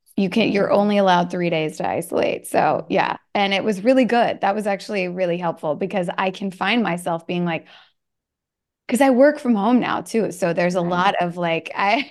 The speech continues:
Speaker 1: I'm, and I love that. And I, I thrive in that kind of, but then I can also be like, "I have not been in my car since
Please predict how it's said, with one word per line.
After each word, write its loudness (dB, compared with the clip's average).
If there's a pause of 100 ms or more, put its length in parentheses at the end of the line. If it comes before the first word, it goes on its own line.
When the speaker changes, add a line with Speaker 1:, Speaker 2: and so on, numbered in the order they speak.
(140)
Speaker 1:
I'm, -2 (300)
and 4
I 4
love 4
that. 2 (320)
And 0
I, 0
I 0
thrive -2
in -4
that -6
kind -4
of, -4
but -2
then 0
I 4
can -4
also -4
be -2
like, -2
"I 0
have -2
not -2
been 0
in 0
my -2
car -4
since -6